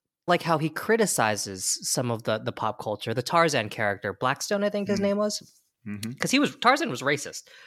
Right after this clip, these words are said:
Speaker 1: That's the big thing with Edgar Rice Burroughs. Dude was freaking racist. And you see that elitism, that racial elitism, in the chapter where, uh,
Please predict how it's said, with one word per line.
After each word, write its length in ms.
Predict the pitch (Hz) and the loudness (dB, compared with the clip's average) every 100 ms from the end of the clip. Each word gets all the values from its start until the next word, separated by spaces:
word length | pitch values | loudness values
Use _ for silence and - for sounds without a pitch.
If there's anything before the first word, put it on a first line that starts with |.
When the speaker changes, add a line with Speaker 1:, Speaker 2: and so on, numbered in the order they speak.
| - | 0
Speaker 1:
That's 180 | 147 147 | 0 2
the 80 | 131 | -2
big 280 | 110 127 127 | 0 0 2
thing 100 | 123 | -2
with 100 | 110 | -2
Edgar 300 | 95 110 117 | -4 -2 0
Rice 180 | 107 104 | 0 0
Burroughs. 320 | 147 123 101 - | 0 -2 -2 -8
Dude 140 | 127 | -10
was 200 | 131 - | -8 -10
freaking 440 | - - - 95 101 | -12 -14 -16 -16 -6
racist. 460 | 120 127 - - - - - - - | -2 -2 -4 -8 -10 -14 -16 -14 -4
And 280 | 165 170 170 | 2 4 2
you 160 | 170 202 | 2 0
see 360 | - 226 254 | 2 2 2
that 240 | 240 165 - - | 2 2 2 -2
elitism, 560 | 139 127 151 170 233 220 | 0 2 2 2 0 2
that 160 | - | 0
racial 400 | 127 139 - 131 | 0 0 2 0
elitism, 540 | 113 123 156 196 202 214 - - - _ _ | 2 2 2 2 2 -2 -8 -20 -20 _ _
in 440 | 147 143 135 127 | 2 4 2 0
the 100 | 127 | -2
chapter 520 | 127 - 135 - 131 123 | 0 4 4 2 0 0
where, 640 | 120 117 117 113 113 113 - | 2 4 4 4 2 -2 -2
uh, 160 | 113 | -4